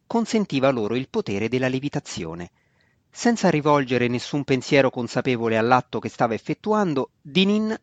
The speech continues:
si sollevò lentamente in aria e si lasciò cadere sulla terrazza.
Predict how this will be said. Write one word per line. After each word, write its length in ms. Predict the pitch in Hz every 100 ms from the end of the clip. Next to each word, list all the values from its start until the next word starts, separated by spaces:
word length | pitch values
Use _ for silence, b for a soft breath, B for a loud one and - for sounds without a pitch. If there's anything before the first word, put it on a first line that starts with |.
| _
si 200 | - 214
sollevò 360 | 214 202 165
lentamente 640 | 160 151 139 143 139 131 127
in 140 | 113
aria 320 | 104 104 113 - _
e 80 | 180
si 180 | - 196
lasciò 300 | 190 - 180
cadere 340 | 190 185 190
sulla 220 | - 151
terrazza. 640 | 156 147 85 82 - 92